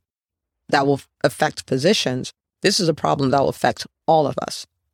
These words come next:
And so I tapped into them for two reasons. One is that business principles are business principles. Of course, it is filtered through the lens of a physician, and the speech is filtered for physicians, but the principles are the same, right?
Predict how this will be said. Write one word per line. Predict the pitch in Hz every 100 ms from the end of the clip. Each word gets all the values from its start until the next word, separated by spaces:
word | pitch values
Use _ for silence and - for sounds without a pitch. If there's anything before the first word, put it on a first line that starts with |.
| -
And | 175 170
so | - 165 156 185
I | 170
tapped | - 254 262 269
into | 220 -
them | 175 156 151 151
for | -
two | 143 - 151
reasons. | 143 135 147 139 -
One | 165 214 240 247 247
is | 165 139
that | - 151 143 - _ _ -
business | 175 202 -
principles | 185 180 - 175 170
are | 151
business | 147 139 143
principles. | - - - - - - -
Of | - -
course, | - 175 180 180 - -
it | 147
is | 143 135 - - _ _ _ -
filtered | 202 196 - 139 143
through | - 151
the | 147
lens | 139 139 -
of | 135
a |
physician, | 127 139 131 143 - 135 131
and | 135 131
the | 143
speech | - - 156 -
is | 139 - _
filtered | 214 196 - 147 127 -
for | 202 202
physicians, | - 139 139 135 135 139 - _ _ _ _
but | 156 147
the |
principles | - 156 151 147 143 135
are | 131 123
the |
same, | 123 - 87 - -
right? | 143 170